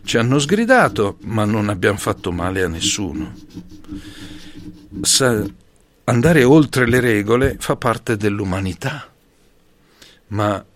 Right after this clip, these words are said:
a tutto c'è comunque un limite. E allora concludo ricordando il finale di quel film che ai tempi ebbe un grandissimo successo, L'attimo fuggente,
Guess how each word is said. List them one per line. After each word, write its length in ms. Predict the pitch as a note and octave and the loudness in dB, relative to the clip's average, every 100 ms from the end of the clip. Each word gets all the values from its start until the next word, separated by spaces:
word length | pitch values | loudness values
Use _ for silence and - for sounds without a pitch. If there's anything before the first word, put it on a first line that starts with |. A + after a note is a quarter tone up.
| _ _ _ - | _ _ _ -12
a 180 | G#2+ A2 | -8 -6
tutto 640 | - C3 - - D#3 E3 - _ - | -2 -2 -2 0 2 2 -6 _ -10
c'è 160 | - F2+ | -6 -6
comunque 540 | - A2 G2 G#2 G#2+ | -4 -2 -2 -4 -4
un 120 | A2 G2 | -4 -2
limite. 480 | F2+ F2 F2+ - | -4 -8 -10 -12
E 120 | - F3+ | -4 0
allora 420 | A3 A3+ C#3+ G#2 - - - | 2 2 2 0 -8 -20 -4
concludo 720 | - E3+ E3 G3+ G#3+ F3 D3+ | 2 2 2 0 6 8 8
ricordando 1000 | C#3 - C3+ B2 E3+ F3 D#3+ C#3+ B2+ A2+ - - | 4 0 -2 0 0 2 4 4 2 -2 -10 -4
il 180 | C#3 B2+ | -2 -2
finale 580 | - C#3+ D#3 E3+ C#3 | 0 2 2 4 2
di 140 | A2+ G#2+ | 0 -2
quel 200 | C#3+ A#2+ | 0 0
film 460 | - C#3+ D3 B2+ | 0 0 0 0
che 340 | G#2+ A2+ A2+ F2+ | 0 0 0 0
ai 300 | A2+ A2 G2+ | 0 0 0
tempi 500 | C3 C3+ C3 A2+ A2 | 0 0 0 -2 -2
ebbe 280 | G#2 G2 G#2+ | -2 -2 -2
un 120 | G#2 | -2
grandissimo 720 | G2+ G#2+ B2+ C3 - A2+ G2+ | -4 -4 -4 -2 0 0 -2
successo, 720 | F#2 G2+ - D#3+ A#2+ - G#2+ | -6 -6 -2 0 0 0 0
L'attimo 520 | G#2 C3 G2+ A#2 G#2 | 2 2 0 -2 -2
fuggente, 920 | F#2+ A2 G#2+ A#2 A#2 F#2+ F#2+ - A#2 | -2 -6 -4 -2 0 0 -4 -4 -6